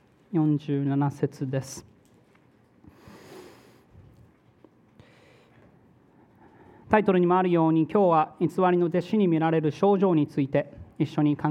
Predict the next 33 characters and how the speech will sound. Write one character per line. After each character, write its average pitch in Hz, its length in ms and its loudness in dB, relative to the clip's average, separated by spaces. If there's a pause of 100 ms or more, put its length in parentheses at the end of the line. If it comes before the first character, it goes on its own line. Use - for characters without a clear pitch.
(120)
え 147 60 2
て 147 120 -4
み 143 120 -2
た 185 140 2
い 165 80 -2
と、 147 200 -2 (560)
え 160 80 2
ー、 - 20 0
思 160 180 2
い 156 60 4
ま 160 100 2
す 156 140 -6
が、 156 80 2
ま 208 140 2
ず 175 160 0
は 147 240 2 (180)
い 175 80 2
つ 165 140 0
も 147 80 2
の 143 120 -2
よ 185 200 2
う 190 40 4
に 151 200 0 (240)
御 151 80 2
言 139 280 -4
葉 139 120 -4
を 139 80 -2
お 139 60 0
読 143 120 0
み 143 140 0
し - 160 -6
ま 131 100 2
す。 - 240 -14